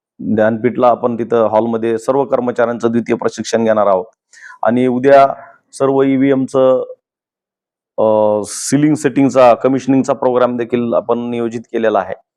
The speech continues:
आता निवडणुकीची तारीख एकदम जवळ आलेली आहे.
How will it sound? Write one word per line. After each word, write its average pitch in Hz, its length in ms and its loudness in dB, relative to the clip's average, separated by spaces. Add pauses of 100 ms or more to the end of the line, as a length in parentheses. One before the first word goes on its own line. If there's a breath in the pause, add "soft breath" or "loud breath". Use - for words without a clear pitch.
(480 loud breath)
आता 143 160 0 (640)
निवडणुकीची 143 800 2
तारीख 143 320 -2 (100)
एकदम 139 300 0
जवळ 139 240 2
आलेली 110 300 2
आहे. - 180 -14